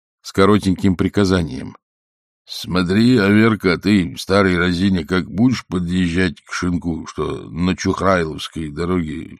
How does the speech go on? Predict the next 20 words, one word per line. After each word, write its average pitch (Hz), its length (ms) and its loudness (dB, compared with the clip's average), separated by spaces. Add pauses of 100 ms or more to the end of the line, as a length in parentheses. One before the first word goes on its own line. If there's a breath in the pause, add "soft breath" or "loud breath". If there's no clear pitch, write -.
(680)
то - 100 0
не 127 140 6
позабудь 139 1000 4 (320)
остановиться 123 840 4
и 110 60 4
разбудить 107 680 4
меня 104 380 4
и 107 40 2
других 90 500 0
молодцов, 80 640 -4 (720)
если 82 300 -6
кому 82 500 -4
случится 82 680 -6
заснуть». - 480 -8 (1160)
После 180 320 2
этого 147 260 2
он 135 100 4
заснул 98 520 0
довольно 76 420 -2
громко. - 360 -16